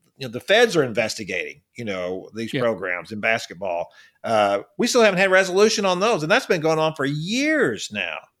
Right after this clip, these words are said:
Speaker 1: years that these have been going on. So, and, and meanwhile, uh, what does that say to, to boosters? What does that say to coaches? I'll just go ahead and do whatever I'm gonna do. It might
Speaker 2: Sure.
Speaker 1: be years before anything happens to me.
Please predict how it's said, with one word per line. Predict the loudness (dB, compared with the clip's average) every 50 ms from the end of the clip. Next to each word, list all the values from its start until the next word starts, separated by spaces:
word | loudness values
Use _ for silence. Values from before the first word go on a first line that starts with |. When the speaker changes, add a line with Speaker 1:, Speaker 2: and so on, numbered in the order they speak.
| _
Speaker 1:
years | -4 0 0 2 4 2 2 0 -2
that | -6 -8
these | -6 -8 -10 -10
have | -8 -8
been | -8 -6
going | -4 -4 -4 -4 -4 -6 -6
on. | -6 -6 -8 -8 -10 -14 -20 -20 -20 -16 -6
So, | 0 4 4 6 6 4 4 2 0
and, | -4 -6 -6 -6 -6 -8 -8 -6 -4
and | -2 -2 0 0
meanwhile, | 0 0 0 0 0 2 4 4 4 4 2 0 -2 -8 _ _ _ -4
uh, | 0 2 2 2 2 4
what | 4 4 2
does | 2 2
that | 0 0 0 0
say | 0 2 4 4 4 2 0
to, | -2 -4 -4 -4 -4 -8 -16 _ _ _
to | -8 -6
boosters? | 0 4 4 4 4 2 0 0 0 0 0
What | 0 -2
does | 0 0
that | 0 -2 0
say | 0 0 0
to | 0
coaches? | 0 0 2 2 2 2 0 0 -2 -2 -2 -4 _ _ _ _
I'll | -2 0 0
just | 0 -2 -2
go | 2 4 4
ahead | 4 4 4 2
and | 0 0
do | 0 2
whatever | 4 4 4 4 4
I'm | 2 2 2 0
gonna | 0 0 0 2
do. | 2 2 4 4 4 2 -2 -6 _ _ -2
It | 0 2 2
might | 4 2
Speaker 2:
Sure. | 2 2
Speaker 1:
be | 0 -2
years | 0 2 2 4 2 2
before | 0 -2 2 4 4 4
anything | 4 2 -2 -6 -4
happens | -2 -2 -2 -2 -4 -8 -14 -16
to | -14 -14
me. | -12 -10 -10